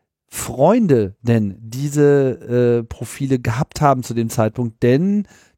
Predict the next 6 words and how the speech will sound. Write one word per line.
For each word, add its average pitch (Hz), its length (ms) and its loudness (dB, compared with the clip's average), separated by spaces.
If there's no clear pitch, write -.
die 131 80 -2
Datenschutzeinstellungen 113 1200 0
oder 80 140 -10
nicht 92 200 -6
vorhandenen 110 420 0
Datenschutzeinstellungen, 101 1120 -4